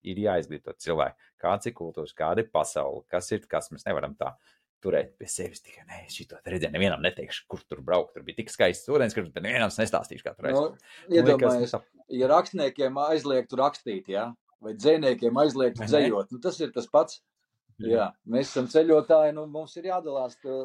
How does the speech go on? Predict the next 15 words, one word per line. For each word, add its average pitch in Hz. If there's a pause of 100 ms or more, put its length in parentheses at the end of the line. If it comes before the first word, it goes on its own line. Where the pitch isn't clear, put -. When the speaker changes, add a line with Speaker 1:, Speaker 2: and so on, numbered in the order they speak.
Speaker 2:
savām 127
zināšanām 165
un 170
iespaidiem. 104 (800)
Speaker 1:
Jā. - (580)
Speaker 2:
Precīzi 104
Speaker 1:
Mhm. -
Speaker 2:
tā, 127 (100)
jā. 92 (1800)
Speaker 1:
Tieši 127
tā, 139
m, 95
klausies, 120
tu, 131
tu -